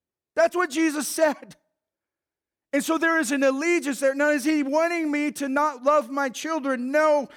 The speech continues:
he's wanting me to realize that the cost of discipleship is that I lay my life down and I really do believe he is who he said he was. And I'm no longer in this tug of war where the enemy is just constantly pulling me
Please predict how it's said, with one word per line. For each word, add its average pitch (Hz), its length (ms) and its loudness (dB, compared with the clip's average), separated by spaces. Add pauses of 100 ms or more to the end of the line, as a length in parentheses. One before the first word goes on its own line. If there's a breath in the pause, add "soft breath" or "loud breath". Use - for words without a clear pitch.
(240 loud breath)
he's 226 280 -4
wanting 302 400 0
me 285 120 0
to 269 100 0
realize 262 640 0
that 247 120 -6
the 240 120 -2
cost 294 420 -2
of 233 120 -4
discipleship 254 920 -2 (200 loud breath)
is 226 160 0
that 269 140 0
I 247 120 4
lay 262 360 0
my 277 240 0
life 254 340 0
down 240 280 2
and 233 120 0
I 220 80 0
really 269 360 0
do 262 180 0
believe 240 400 0
he 220 220 0
is 208 180 4
who 220 140 -6
he 214 100 -2
said 190 260 -2
he 175 100 -4
was. 139 480 -8 (1040)
And 233 120 0
I'm 262 140 0
no 320 200 4
longer 294 440 2
in 262 160 0
this 254 240 -2 (300 loud breath)
tug 262 320 0
of 233 100 0
war 247 360 2
where 226 120 2
the 220 140 2
enemy 254 320 0
is 220 160 -2
just 202 200 -8
constantly 247 680 -2
pulling 262 420 0
me 233 220 0